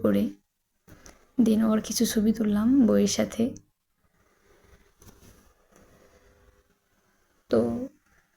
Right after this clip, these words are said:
তো বর বউ একসাথে। তো এই শাড়ি পরে কেমন লাগছে আমাকে অবশ্যই আপনারা কমেন্ট করবেন। আর এইটা, আহ, প্রায় নয় বছর পর আমি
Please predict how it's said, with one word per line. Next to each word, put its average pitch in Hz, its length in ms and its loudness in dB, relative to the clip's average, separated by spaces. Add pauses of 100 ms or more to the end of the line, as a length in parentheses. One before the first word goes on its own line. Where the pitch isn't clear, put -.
(920)
তো - 100 0
বর 226 280 0
বউ 214 140 -4 (120)
একসাথে। 214 440 -8 (3250)
তো - 80 -16
এই 220 140 0
শাড়ি 220 240 -2
পরে 220 300 0 (920)
কেমন 226 300 4
লাগছে 214 320 -4
আমাকে 208 220 -2 (100)
অবশ্যই 214 340 -4
আপনারা 226 240 2 (100)
কমেন্ট 220 300 4
করবেন। 214 400 0 (560)
আর 240 140 -8
এইটা, 214 300 -2 (680)
আহ, 226 240 -2
প্রায় 214 240 -2
নয় 226 260 6
বছর 226 360 0
পর 220 160 0 (100)
আমি 202 140 2